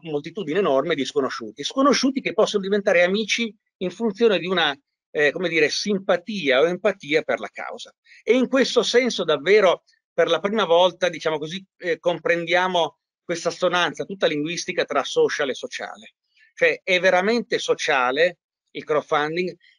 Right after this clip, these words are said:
ed è veramente social, perché solo attraverso il meccanismo che è tipico dei social, del passaparola, della conoscenza indotta e mediata attraverso il digitale, si riescono a fare queste cose. <clears throat> Ora, eh,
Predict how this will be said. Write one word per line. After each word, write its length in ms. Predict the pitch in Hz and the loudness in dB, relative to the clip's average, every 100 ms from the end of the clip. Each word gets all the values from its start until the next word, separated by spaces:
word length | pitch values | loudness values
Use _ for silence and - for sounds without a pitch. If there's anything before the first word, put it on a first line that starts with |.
| _ | _
ed 140 | 170 160 | -2 2
è 80 | |
veramente 400 | 156 143 160 160 | 2 0 -2 -6
social, 440 | 131 139 110 - 87 _ _ _ _ | -6 -6 -6 -10 -18 _ _ _ _
perché 240 | 156 170 | -4 -4
solo 260 | - 226 226 | 0 2 2
attraverso 500 | 175 170 175 139 139 | 2 2 2 2 -6
il 40 | |
meccanismo 580 | 147 147 160 175 143 131 | -8 -4 -4 -4 -8 -8
che 120 | - | -6
è 80 | 160 | -6
tipico 400 | - 240 190 151 | -4 -6 -6 -6
dei 140 | 135 | -6
social, 540 | - 131 110 - 139 139 | -6 -8 -6 -4 -6 -6
del 160 | - 127 | -12 -10
passaparola, 680 | 131 - 123 127 131 117 110 | -8 -8 -6 0 0 0 -2
della 180 | 120 120 | -4 -2
conoscenza 640 | 143 131 - 143 131 113 | -2 -2 0 0 0 -6
indotta 680 | 113 120 131 117 - 143 147 _ - _ | -6 0 0 0 0 -2 -2 _ -20 _
e 100 | - | -10
mediata 460 | 113 117 139 120 117 | -8 -2 0 0 -2
attraverso 240 | 127 139 | -6 -6
il 80 | 156 | -6
digitale, 540 | 147 170 170 147 151 - _ | -10 -6 0 2 0 -2 _
si 260 | - 190 | -6 -2
riescono 380 | 165 143 120 131 | 2 2 2 -2
a 40 | 117 | -4
fare 200 | 120 110 | -6 -6
queste 260 | - - | -10 -16
cose. 320 | - - - _ _ | -16 -20 -20 _ _
<clears throat> 280 | 185 - - _ _ _ _ _ _ _ | -6 -6 -10 _ _ _ _ _ _ _
Ora, 260 | 175 170 120 - - - - _ | 2 2 2 -8 -20 -20 -20 _
eh, 380 | 160 151 151 | 2 4 2